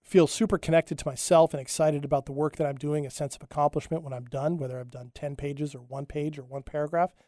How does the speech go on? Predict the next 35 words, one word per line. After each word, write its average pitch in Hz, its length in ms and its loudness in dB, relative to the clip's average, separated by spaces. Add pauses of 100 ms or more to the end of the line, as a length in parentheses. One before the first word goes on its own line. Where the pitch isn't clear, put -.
(480)
And 233 200 8
alongside 214 680 8
that 139 320 -2 (500)
can 185 280 6
be 175 300 6
kind 196 260 4
of 180 80 2
this - 400 -2 (320)
interesting, 175 560 2
you 151 100 2
end 185 80 2
up 180 100 -2
in 151 60 -6
this 117 140 -6
bubble 165 400 4
when 131 120 -10
you 131 100 -12
write, 131 280 -4 (840)
or 151 80 -4
at 135 40 -4
least 135 180 -10
when 131 80 -6
I 147 120 4
write, 131 260 -2
I 139 80 -6
end 135 100 -8
up 131 100 -10
in 139 80 -10
this 123 140 -14
bubble 147 420 2 (460)
that 156 120 2
everything 190 320 6
feels 175 340 4
somewhat 165 440 2
separate, - 720 -2